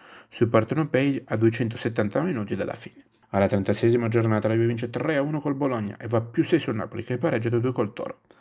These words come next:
Ma non è ancora automaticamente campione d'Italia. Alla trentasettesima giornata la Juve basta un punto contro la Roma per laurearsi campione d'Italia, e così è, finisce zero a zero e perciò i bianconeri vincono il suo trentaquattresimo scudetto,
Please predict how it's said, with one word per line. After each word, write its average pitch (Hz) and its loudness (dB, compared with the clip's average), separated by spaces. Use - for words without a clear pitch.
Ma 120 0
non 120 4
è 156 4
ancora 107 4
automaticamente 117 -2
campione 123 2
d'Italia. 110 -4
Alla 117 6
trentasettesima 120 0
giornata 123 2
la 120 4
Juve 120 4
basta 123 -2
un 127 -4
punto 120 -2
contro 104 0
la 101 0
Roma 101 0
per 117 -2
laurearsi 127 2
campione 120 0
d'Italia, 110 -4
e - -10
così 143 2
è, - 2
finisce 120 0
zero 160 6
a 107 -6
zero 104 -2
e - -8
perciò - -4
i 110 2
bianconeri 139 2
vincono 123 -2
il 110 0
suo 117 -2
trentaquattresimo 139 -2
scudetto, 110 -4